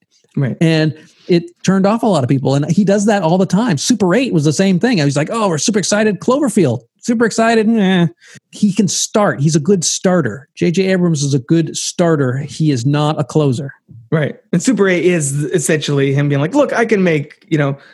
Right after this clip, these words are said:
Speaker 1: Close Encounters meets E T or whatever,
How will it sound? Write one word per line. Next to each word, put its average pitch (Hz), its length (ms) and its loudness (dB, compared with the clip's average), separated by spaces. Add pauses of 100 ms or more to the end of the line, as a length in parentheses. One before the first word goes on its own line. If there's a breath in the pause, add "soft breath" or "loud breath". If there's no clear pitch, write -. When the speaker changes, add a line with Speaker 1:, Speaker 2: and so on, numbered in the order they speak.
(200 loud breath)
Speaker 1:
Close 190 200 0
Encounters 156 460 0
meets 151 280 0
E 170 160 0
T 151 440 0
or 139 140 0
whatever, 143 560 0